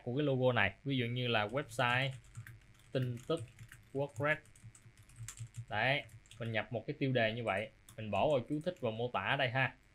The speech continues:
Tức là chúng ta sẽ đi làm S E O cho cái hình này. Rồi chúng ta bấm chọn,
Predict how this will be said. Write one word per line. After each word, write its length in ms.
Tức 140
là 180
chúng 140
ta 160
sẽ 180
đi 140
làm 220
S 180
E 60
O 240
cho 80
cái 160
hình 200
này. 220
Rồi 260
chúng 140
ta 80
bấm 180
chọn, 340